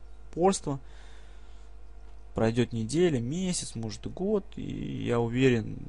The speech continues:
что у вас всё получится. Рано или поздно ваши усилия приведут к хорошему доходу здесь.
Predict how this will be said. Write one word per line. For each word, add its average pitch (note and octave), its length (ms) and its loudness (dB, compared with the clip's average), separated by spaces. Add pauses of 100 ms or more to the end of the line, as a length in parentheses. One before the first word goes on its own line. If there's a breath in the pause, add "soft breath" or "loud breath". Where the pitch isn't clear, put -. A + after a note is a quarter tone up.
(140)
что - 300 -4
у A2 140 0
вас C3 220 2
всё - 260 -2
получится. G#2 640 -4 (140)
Рано G#2 260 -2
или G#2 120 -4
поздно D#3 360 -2
ваши G#2+ 220 -2
усилия C3 340 -2 (180)
приведут A2+ 400 -2
к - 60 -10
хорошему A2 400 -4
доходу G#2+ 400 -6
здесь. G2+ 300 -8